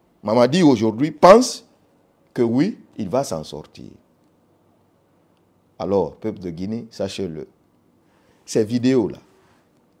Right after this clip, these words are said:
il y en a. La troisième partie du vidéo de Mohamed Sissé va sortir.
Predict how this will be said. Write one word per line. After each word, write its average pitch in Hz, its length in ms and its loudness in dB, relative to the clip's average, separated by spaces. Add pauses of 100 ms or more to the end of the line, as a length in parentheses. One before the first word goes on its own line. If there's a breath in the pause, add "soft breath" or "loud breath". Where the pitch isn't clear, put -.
(400)
il 95 160 -8
y 95 120 -2
en 98 180 -4
a. 104 100 -4 (840)
La 95 160 -2
troisième 143 480 2
partie 107 340 -4
du 92 100 -10
vidéo 98 440 -4
de 85 120 -8
Mohamed 87 380 -6
Sissé 92 280 -10
va 107 200 -4
sortir. 85 460 -12